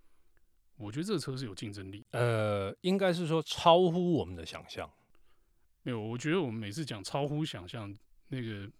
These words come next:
Speaker 2: 我们本来好
Speaker 1: 被人家干掉。
Speaker 2: 没有，本来以为它大概就是大概七十分就，就大概跟市面上的，的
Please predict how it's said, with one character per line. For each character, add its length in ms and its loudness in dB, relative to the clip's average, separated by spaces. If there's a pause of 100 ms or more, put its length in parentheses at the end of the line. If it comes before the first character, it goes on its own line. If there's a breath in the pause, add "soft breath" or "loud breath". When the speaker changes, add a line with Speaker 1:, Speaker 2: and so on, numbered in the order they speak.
(280)
Speaker 2:
我 120 10
们 120 10
本 180 12
来 140 10
好 160 12
Speaker 1:
被 80 10
人 100 4
家 140 12
干 280 6
掉。 160 -2
Speaker 2:
没 80 6
有， 160 8 (240)
本 220 12
来 160 12
以 220 10
为 120 10
它 160 10
大 160 10
概 140 8
就 180 -2
是 100 -6
大 180 2
概 120 2
七 240 -2
十 140 -6
分 220 0
就， 320 0
就 280 0
大 140 0
概 180 0
跟 160 -2
市 220 -4
面 180 2
上 200 0
的， 360 -6
的 400 -6